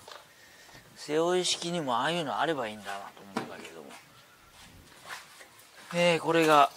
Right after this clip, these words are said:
えー、三千六百エルティーの、これが二千六百三十ビーダブリュースラッシュ二十用の、ちょっと幅広、肉厚の、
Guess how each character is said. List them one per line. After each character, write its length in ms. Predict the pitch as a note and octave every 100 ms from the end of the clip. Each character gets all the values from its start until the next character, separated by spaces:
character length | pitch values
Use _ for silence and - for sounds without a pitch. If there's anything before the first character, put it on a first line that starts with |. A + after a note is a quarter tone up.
| -
え 960 | D#3+ D3 B2+ B2 A#2 A#2 A3+ A2 D#3 A2
ー、 40 |
三 300 | - E3 D3+
千 160 | D#3 C#3
六 100 | C3
百 140 | C3+
エ 140 | B2
ル 120 | B2 C3
テ 140 | C3
ィ 60 | A#2
ー 40 |
の、 200 | D3+ - - - - -
こ 60 | D#3
れ 80 |
が 80 | D3+
二 140 | C#3+ C#3+
千 160 | D#3
六 120 | C3+
百 140 | B2+ B2+
三 200 | C#3 B2
十 260 | A#2 A2 G#2
ビ 380 | B2+ B2+ A#2+ A#2
ー 20 |
ダ 140 | B2
ブ 120 | G#2+ G2
リ 60 |
ュ 80 | E2
ー 40 | - - - - - - - - - - - - - - - G#2+
ス 40 |
ラ 120 | B2
ッ 40 | B2
シ 120 | A#2+
ュ 20 |
二 120 | A2+
十 160 | G#2 G#2
用 200 | G2+ G#2
の、 220 | B2 - - - - - - -
ち 40 |
ょ 40 |
っ 20 | C#3
と 80 |
幅 340 | B2 B2+ B2+ B2
広、 340 | A#2+ A2+ G#2 A2+
肉 300 | B2 A2 A#2
厚 420 | A2 - - - - - - - - - - - - -
の、 140 | B2